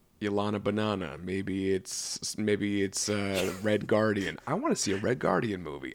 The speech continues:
Speaker 1: I wanna
Speaker 2: Yeah.
Speaker 1: see a Red Guardian movie
Speaker 2: That would be
Speaker 1: where he's
Speaker 2: cool.
Speaker 1: to-, when he's in prison, and I know he was kind of embellishing what he was talking about,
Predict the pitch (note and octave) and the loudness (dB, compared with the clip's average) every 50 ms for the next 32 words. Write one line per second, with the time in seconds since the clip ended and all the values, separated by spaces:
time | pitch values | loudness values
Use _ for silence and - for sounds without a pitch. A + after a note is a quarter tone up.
0 | - A2 A#2+ D3+ - G#3 F3+ D3 - G3+ C3 A#2 G#2+ A2+ A2+ G#2+ - A2 A2 A2 | -6 -4 -2 0 2 2 2 2 2 4 4 4 2 2 -2 0 0 0 2 2
1 | A2+ A2 G#2+ G#2+ G#2+ A2 G#2+ A2+ A2+ G#2+ - C#3+ E3+ B3 B3+ C4 C4 - G#2 - | 2 2 2 2 2 2 4 4 2 2 2 0 -2 0 2 2 2 4 4 6
2 | - G#3+ C4 C4+ - - - - G#2+ G2+ G2+ G2+ C#2+ - - A#2 C#3+ C3+ B2 G#2+ | 6 4 4 2 0 -2 -2 0 0 0 0 0 -2 -4 -4 -2 -2 0 0 0
3 | G2 - - - D3 D3 B2+ A2 G2+ F#2 D#2+ F2+ F2+ F#2+ G2+ A#2 B2+ C3 B2 A#2 | -2 -2 0 2 4 4 4 2 0 -2 -2 -2 -2 -2 0 0 0 0 0 0
4 | G#2+ G2+ - - - A2 G2+ G2 F#2+ F2+ F#2 F#2 F#2+ G2 G#2 G#2+ G#2+ G2+ - G2+ | -2 -4 -4 -4 -4 -4 -4 -4 -6 -8 -8 -4 -2 0 0 0 0 -2 -2 -4
5 | G2+ G2 F#2+ F2 F2 D2 - - - C3+ D#3 D3 - G#2+ E2 D#2 E2 D2+ C#2 C#2+ | -4 -4 -4 -6 -6 -6 -6 -2 0 0 0 0 -2 -6 -10 -8 -8 -8 -8 -8
6 | D2 | -10